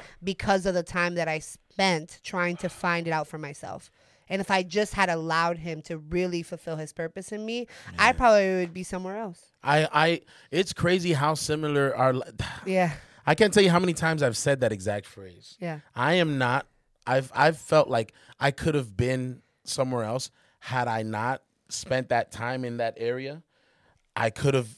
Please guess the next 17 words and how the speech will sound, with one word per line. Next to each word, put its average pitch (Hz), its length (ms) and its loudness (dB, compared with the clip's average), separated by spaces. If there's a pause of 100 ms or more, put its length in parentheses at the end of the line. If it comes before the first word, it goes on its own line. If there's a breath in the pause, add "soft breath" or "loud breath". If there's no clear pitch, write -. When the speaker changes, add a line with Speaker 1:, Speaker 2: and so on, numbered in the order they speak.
(180)
Speaker 2:
reached 127 340 -6
other 127 200 -4
things. 127 380 -8
There 170 180 0
were 160 180 2
long-term 139 560 -4
effects 110 460 -4
to 107 140 -10
the 98 100 -10
decisions 104 600 -10
I 98 120 -6
made. 92 280 -14 (120)
Speaker 1:
Absolutely. 151 560 -18
Speaker 2:
There 117 140 -2
were 110 160 0
long-term 123 520 -2
effects. - 520 -12